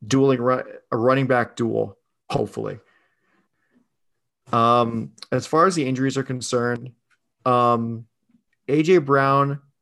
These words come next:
So here's something interesting about A J Brown. I, I know I said last week that if you see him on the injury report, don't panic. But there was a new injury that has popped up for A J Brown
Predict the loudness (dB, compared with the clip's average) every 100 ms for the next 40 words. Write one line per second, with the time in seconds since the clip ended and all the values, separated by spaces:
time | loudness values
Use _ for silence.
0 | _ 2 4 4 0 -2 -2 0 -2 -2
1 | -6 -8 -10 -8 -8 -8 -6 -6 -6 -6
2 | -8 -8 -6 -8 -10 -10 -4 -2 -2 0
3 | 2 2 0 0 -4 -6 -8 -10 -6 -6
4 | -6 -10 -14 -10 -8 -4 0 0 0 -4
5 | -6 -8 -6 -6 -2 -4 -4 -8 -8 -12
6 | _ _ _ _ 0 2 2 -2 _ _
7 | _ _ _ 0 4 4 4 0 2 2
8 | 2 0 0 0 -2 -6 _ _ -8 -4
9 | -4 -2 -4 0 -2 -2 -10 -6 -4 -4
10 | -4 -4 -6 -8